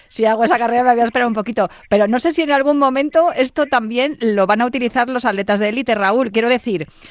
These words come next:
del mismo modo que yo estoy viendo mi comparativa y estoy buscando esa motivación y la carrera en la que voy a, a volver a, a ser competitiva, porque algunas carreras, igual hago la de la Calatayud, pero en plan test, ¿eh? ¿Vale? Eh, voy a hacerle caso a la app.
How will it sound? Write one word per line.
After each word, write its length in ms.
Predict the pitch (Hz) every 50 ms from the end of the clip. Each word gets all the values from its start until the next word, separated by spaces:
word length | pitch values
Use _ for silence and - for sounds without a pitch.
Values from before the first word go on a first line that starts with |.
| - - - -
del 200 | 214 214 220 220
mismo 240 | 233 240 233 254 247
modo 260 | 240 269 302 339 294
que 120 | - 208
yo 80 | 185 202
estoy 200 | 208 - 269 247
viendo 260 | 226 247 247 254 247
mi 100 | 233 226
comparativa 680 | - 240 226 214 226 214 208 202 - 285 302 277 214
y 80 | 180 185
estoy 360 | 190 180 - 226 220 226 226
buscando 1040 | 214 208 214 214 - 214 220 220 196 - 233 226 226 220 226 220 226 220 208 208 220
esa 340 | 220 180 233 220 - 247 220
motivación 720 | 220 220 214 233 214 208 202 - - 254 262 277 262 214
y 120 | 196 185 180
la 120 | 175 180
carrera 300 | - 180 185 208 220 233
en 80 | 226 220
la 80 | 220
que 480 | 214 226 220 214 214 214 214 214 214 208
voy 260 | 202 220 220 220 220 220
a, 800 | 214 214 214 214 214 - - 226 214 208 208 208 208 208 208 208
a 20 | 196
volver 480 | 196 214 214 208 202 220 220 214 208
a, 380 | 208 208 202 202 202 202 208 139
a 160 | - 208 202
ser 160 | - 233 214
competitiva, 600 | - 226 208 208 214 196 220 202 - 269 262 262 247
porque 180 | 202 175 170
algunas 320 | 160 160 180 196 202 190 -
carreras, 400 | 185 185 190 202 196 175 180 165
igual 220 | 165 180 196 214
hago 180 | 214 196 214 208 202
la 160 | 196 196 185
de 80 | 180 180
la 100 | 180 160
Calatayud, 560 | - - 190 175 180 - 180 175 175 196 -
pero 160 | - 190 165
en 80 | 160 170
plan 300 | - 180 185 185 180 165
test, 300 | - 156 131 131 - - -
¿eh? 140 | 151 175 214
¿Vale? 320 | 262 175 143 147 - 330 - - - - - - - - -
Eh, 140 | - 202 208
voy 100 | 202 208
a 40 | 208
hacerle 280 | - 226 220 220 202
caso 200 | - 202 196 302 208
a 40 | 196
la 180 | 190 175 156
app. 100 | 156 -